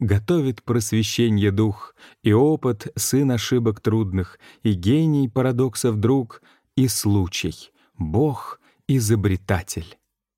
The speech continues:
Хочешь узнать больше о необычайной широте человеческого разума?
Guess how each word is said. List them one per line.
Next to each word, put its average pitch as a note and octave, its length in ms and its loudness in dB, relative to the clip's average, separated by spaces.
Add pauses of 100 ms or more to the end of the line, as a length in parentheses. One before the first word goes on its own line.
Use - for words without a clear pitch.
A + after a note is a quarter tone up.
(260)
Хочешь D#3+ 440 -4
узнать A2 340 0
больше G2+ 640 -2 (220)
о G#2+ 120 2
необычайной A2+ 680 0
широте A#2+ 440 -2
человеческого A#2+ 760 -2
разума? F2 460 -2